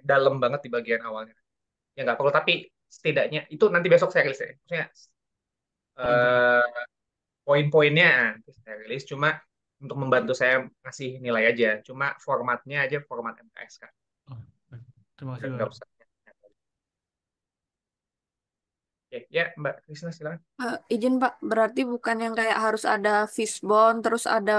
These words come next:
Speaker 3: bab dua yang tiga C dua S gitu-gitu nggak ya, Pak?
Speaker 1: Tidak perlu, <laughs> nggak perlu. Waktunya cuma, waktunya cuma
Speaker 3: Iya.
Speaker 1: Rabu, Kamis, Jumat, Sabtu, Minggu, Senin, Selasa, <laughs> cuma tujuh hari.
Speaker 3: Iya, siap, Pak. Oke.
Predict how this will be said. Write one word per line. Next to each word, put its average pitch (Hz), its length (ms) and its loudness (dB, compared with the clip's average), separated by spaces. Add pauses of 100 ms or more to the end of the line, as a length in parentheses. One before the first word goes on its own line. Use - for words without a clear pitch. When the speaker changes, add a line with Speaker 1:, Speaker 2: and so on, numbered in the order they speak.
Speaker 3:
bab 208 160 2
dua 208 320 4
yang 208 160 0
tiga 208 240 2
C 202 240 2
dua 208 240 6
S 214 240 0
gitu-gitu 208 400 -4
nggak 208 160 0
ya, 196 80 0
Pak? - 240 -12 (560)
Speaker 1:
Tidak 127 160 2
perlu, - 160 0
<laughs> - 160 0
nggak - 120 0
perlu. 117 180 -4 (100)
Waktunya 190 480 4
cuma, 190 280 4 (440)
waktunya 185 400 2
cuma 165 160 2 (500)
Speaker 3:
Iya. 233 160 -2 (300)
Speaker 1:
Rabu, 139 260 0 (120)
Kamis, 160 360 4
Jumat, 156 240 2
Sabtu, 156 320 2
Minggu, 151 320 -4
Senin, 151 320 -14
Selasa, 165 300 2
<laughs> - 40 -4
cuma 180 140 2
tujuh 135 240 -8
hari. 120 320 -10 (240)
Speaker 3:
Iya, 208 160 -6
siap, - 320 -12
Pak. - 120 -4 (1400)
Oke. - 100 -18